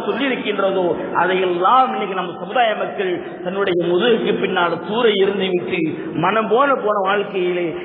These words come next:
இந்த உலகத்தில் இருக்கக்கூடிய ஆசா பாசங்களையும் ஆடல் பாடல் காட்சிகளையும் தங்களுடைய இதயத்தில் சுமக்கக்கூடிய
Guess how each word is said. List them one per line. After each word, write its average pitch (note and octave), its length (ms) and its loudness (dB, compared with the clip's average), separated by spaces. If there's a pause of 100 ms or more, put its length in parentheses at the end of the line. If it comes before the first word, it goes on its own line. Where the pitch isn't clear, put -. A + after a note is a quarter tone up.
இந்த G3+ 160 2
உலகத்தில் A3+ 440 4
இருக்கக்கூடிய G#3 440 0
ஆசா A3 520 2
பாசங்களையும் G3 680 -2 (160)
ஆடல் F#3+ 500 2 (100)
பாடல் G#3 360 4
காட்சிகளையும் F#3 720 -2 (300)
தங்களுடைய F#3+ 460 2
இதயத்தில் G3+ 560 2
சுமக்கக்கூடிய G3 600 0